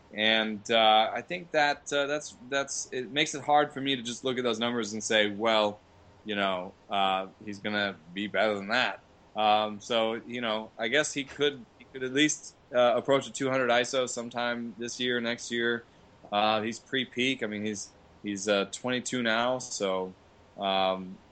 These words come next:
you know, he's definitely pre-power peak. So whatever you've seen from him in the past,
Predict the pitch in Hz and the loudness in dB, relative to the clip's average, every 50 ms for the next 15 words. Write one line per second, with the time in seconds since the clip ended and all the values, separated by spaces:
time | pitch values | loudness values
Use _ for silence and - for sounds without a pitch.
0 | _ _ - 120 120 104 95 98 98 120 131 139 151 190 196 208 208 190 165 139 | _ _ -8 -4 -2 -2 -2 -2 -4 -4 -4 0 2 2 2 2 0 -6 -8 -8
1 | 143 139 - - - 143 131 - 117 110 104 101 92 - - 92 87 80 78 - | -8 -12 -8 -2 0 0 0 2 2 2 2 2 0 -6 -10 -12 -12 -12 -14 -14
2 | - - 98 95 92 92 90 90 101 107 127 143 156 165 156 147 143 135 - - | -10 -8 -6 -6 -6 -6 -6 -4 -4 -2 -2 -2 -2 -2 -4 -4 -4 -6 -6 -6
3 | 143 143 139 131 131 123 123 123 123 123 117 107 101 - 107 104 104 104 104 101 | -6 -6 -6 -6 -8 -6 -6 -6 -4 -4 -6 -6 -4 0 0 2 2 0 0 -2
4 | - - - | -6 -10 -14